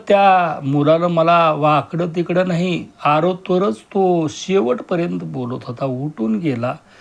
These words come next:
मी म्हणलं, "मी ख्याल गातो, बडा ख्याल गातो, मोठा ख्याल गातो." "बाबा," मी म्हणलं, "मला येत नाही माझ्या जीवनामध्ये बडा ख्याल, मोठा ख्याल." मी त्याला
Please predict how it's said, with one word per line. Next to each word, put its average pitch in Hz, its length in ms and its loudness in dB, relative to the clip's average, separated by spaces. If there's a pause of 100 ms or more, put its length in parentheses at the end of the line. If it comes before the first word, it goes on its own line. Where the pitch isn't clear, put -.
(420)
मी 170 80 0
म्हणलं, 185 340 2
"मी 160 280 2
ख्याल 147 360 2
गातो, 139 380 0
बडा 127 300 0
ख्याल 127 280 -4
गातो, 127 360 -8
मोठा 120 360 -6
ख्याल 143 280 -10
गातो." 196 320 -6
"बाबा," 208 140 0
मी 208 80 -2
म्हणलं, 208 300 -2
"मला 180 260 -2
येत 170 500 -2
नाही 160 120 -2
माझ्या 135 280 -4
जीवनामध्ये 127 600 -8 (580)
बडा 117 320 0
ख्याल, 113 560 -4
मोठा 107 300 -6
ख्याल." 98 420 -8 (560)
मी 196 60 -2
त्याला 208 280 2